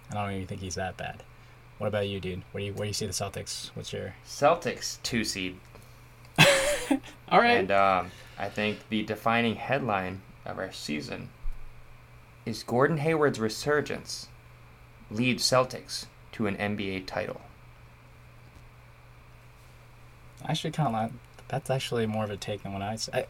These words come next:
Speaker 1: well, I'm gonna change my, my headline to be, like, Joel Embiid load managed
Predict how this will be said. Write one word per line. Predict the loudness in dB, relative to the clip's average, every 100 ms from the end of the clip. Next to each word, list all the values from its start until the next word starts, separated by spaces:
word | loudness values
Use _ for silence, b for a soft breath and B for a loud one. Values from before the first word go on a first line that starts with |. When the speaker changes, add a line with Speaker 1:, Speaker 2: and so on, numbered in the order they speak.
| -6
Speaker 1:
well, | 0 8 12 12
I'm | 12
gonna | 8
change | 8 8
my, | 8 6
my | 6
headline | 8 8 6
to |
be, | 6
like, | 4 4
Joel | 6 8 8
Embiid | 8 6 4 2 2
load | 4 4 2
managed | 0 2 4 4 2 0 0 -2